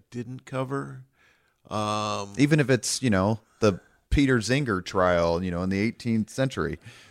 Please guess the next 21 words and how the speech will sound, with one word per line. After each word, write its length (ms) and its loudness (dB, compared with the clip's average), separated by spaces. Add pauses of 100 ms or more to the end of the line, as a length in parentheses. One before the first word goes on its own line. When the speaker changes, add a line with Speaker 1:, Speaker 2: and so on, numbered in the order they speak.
(160)
Speaker 2:
just 260 -6
any 220 4
event, 420 4
anything 400 -4
that 100 -2
you 120 -4
could 200 -14
cover 320 2
as 140 -2
a 60 -6
journalist. 640 -10 (480)
Speaker 1:
Huh. 460 2 (1080)
Um, 460 -2
Speaker 2:
Kennedy 260 6
assassination, 800 2
moon 200 2
landing. 580 0 (520)
Speaker 1:
y-, 140 -4 (140)
y-, 200 -14 (760)
yeah. 600 4 (380)
Um, 640 4